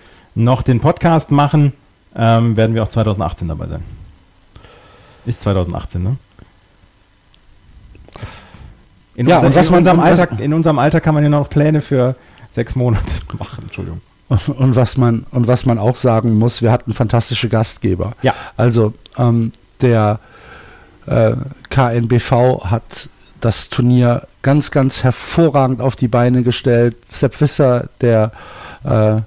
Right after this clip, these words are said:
Speaker 2: Brains of Operations, äh, möchte ich ihn mal nennen, hat sich unglaublich viel Mühe gegeben. Ähm, wir hatten ein, ja, ein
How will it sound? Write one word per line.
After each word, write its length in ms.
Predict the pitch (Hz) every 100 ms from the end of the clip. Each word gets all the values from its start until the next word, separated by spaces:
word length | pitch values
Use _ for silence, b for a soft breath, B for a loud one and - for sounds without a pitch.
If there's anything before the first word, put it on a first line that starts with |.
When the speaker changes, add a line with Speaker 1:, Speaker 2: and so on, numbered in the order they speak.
| b b b b
Speaker 2:
Brains 320 | - 135 135 135
of 100 | 120
Operations, 840 | 139 135 139 143 - 135 143 -
äh, 420 | 131 131 123 123 - - - -
möchte 320 | 131 135 -
ich 100 | 113
ihn 100 | 120
mal 180 | 120 117
nennen, 400 | 120 117 123 123 B B
hat 160 | - 117
sich 260 | 127 -
unglaublich 640 | - 151 135 135 131 131 -
viel 320 | - 139 120
Mühe 360 | 120 127 135 127
gegeben. 640 | 123 113 123 117 117 113 B B B
Ähm, 180 | - 110
wir 140 | 113 104
hatten 300 | - 127 113
ein, 260 | 110 107 - - - -
ja, 240 | 113 - -
ein 280 | - 113